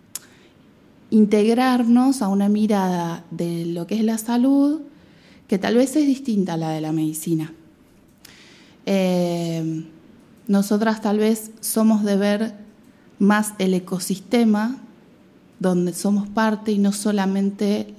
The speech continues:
la persona individual y qué patología tiene y cómo, este,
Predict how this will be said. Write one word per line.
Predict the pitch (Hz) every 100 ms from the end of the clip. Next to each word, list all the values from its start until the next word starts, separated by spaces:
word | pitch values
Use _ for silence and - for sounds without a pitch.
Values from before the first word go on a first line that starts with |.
| -
la | 170 165
persona | 170 165 - 180
individual | 185 180 170 175 175 180 180 202 202 - - - - - _
y | 202 185 185 175
qué | - 208
patología | 214 202 190 185 - 208 196
tiene | 208 226 240
y | 240
cómo, | - 196 202 208 220 226 - -
este, | 175 165 - 170 165 160 160